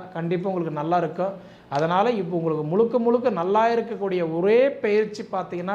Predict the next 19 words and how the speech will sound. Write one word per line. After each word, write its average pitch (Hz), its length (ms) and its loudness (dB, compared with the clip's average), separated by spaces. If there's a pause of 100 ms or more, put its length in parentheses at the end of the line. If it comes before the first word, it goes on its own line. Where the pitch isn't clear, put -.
(140)
குரு 180 160 2 (140)
பெயர்ச்சி 170 320 -4 (100)
மட்டும்தான், 156 480 -6 (800)
சரிங்களா? 170 340 4 (580)
அதனால 156 460 0
ரெண்டு 202 280 2
கிரகங்கள் 208 400 0
சனி 175 180 -2 (100)
பெயர்ச்சி, 202 380 0
ராகு 196 220 2
கேது 214 200 0
பெயர்ச்சி 202 300 0
கொஞ்சம் 170 220 -4
டவுனா 208 280 2
இருக்கிறதுனால 185 600 -4
ரெண்டு 180 220 0 (100)
ஆலயத்துக்கு 226 420 0
போயிட்டு 196 260 0
வாங்க. 180 160 -2